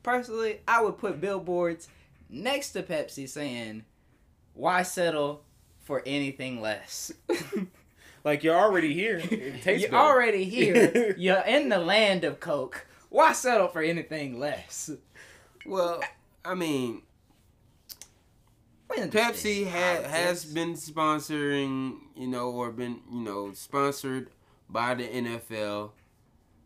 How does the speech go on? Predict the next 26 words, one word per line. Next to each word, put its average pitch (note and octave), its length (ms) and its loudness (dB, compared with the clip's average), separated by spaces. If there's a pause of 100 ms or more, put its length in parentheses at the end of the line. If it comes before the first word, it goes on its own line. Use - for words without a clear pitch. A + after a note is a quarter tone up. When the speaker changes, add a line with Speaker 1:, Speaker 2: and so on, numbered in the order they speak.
(100)
Speaker 3:
So C3+ 460 -4
that's D3 280 0
where D3+ 220 -2
their C3 260 -2
advantage B2 480 -4
is, A2+ 580 -8
and A2+ 220 -8
I C#3 140 0
think C#3+ 300 -4
it C#3+ 140 -4
was B2+ 180 -8
they B2+ 200 -4
plan A#2+ 380 -8
all A#2 280 0
along, G#2+ 640 -8
you G#2+ 100 -8
know, F#2 360 -10 (520)
to A#2+ 100 -10
be C3 260 -2
here. G#2+ 420 -6 (840)
What, C3+ 240 -2
like C3+ 200 0
I'm, D3 300 2
like C3 220 -2
you D3 120 -4
say, A#2+ 420 -6